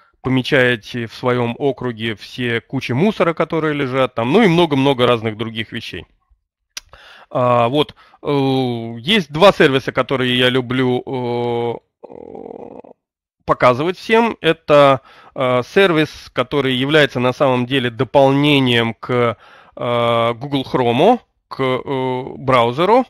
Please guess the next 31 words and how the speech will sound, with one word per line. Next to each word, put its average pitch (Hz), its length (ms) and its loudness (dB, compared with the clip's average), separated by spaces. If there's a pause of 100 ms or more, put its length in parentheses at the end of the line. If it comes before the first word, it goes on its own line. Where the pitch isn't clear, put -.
(460)
Э, 127 680 2
ставится 139 500 4
туда 127 240 0
как 123 200 -2
дополнение 180 800 2
и 147 80 0
работает 143 480 0
как 117 180 -6
дополнение 156 520 2 (260)
в, 147 600 2
э, 127 360 4 (360)
Google 135 380 -4
таблицах. 120 580 -2 (920)
А, 135 260 2
вот, 127 240 -2
и 160 60 -4
получается 165 540 0
вот 123 160 -6
такая 135 320 2
вот 123 220 -2 (440)
карта 220 600 6
интерактивная, 190 1040 2
на 147 140 2
которой 135 440 2
есть 123 240 -2
фильтры, 190 800 -4
вот 160 180 -8
здесь 170 380 -6
вот, 160 300 -6
фильтры 127 440 -10
значений. 190 800 0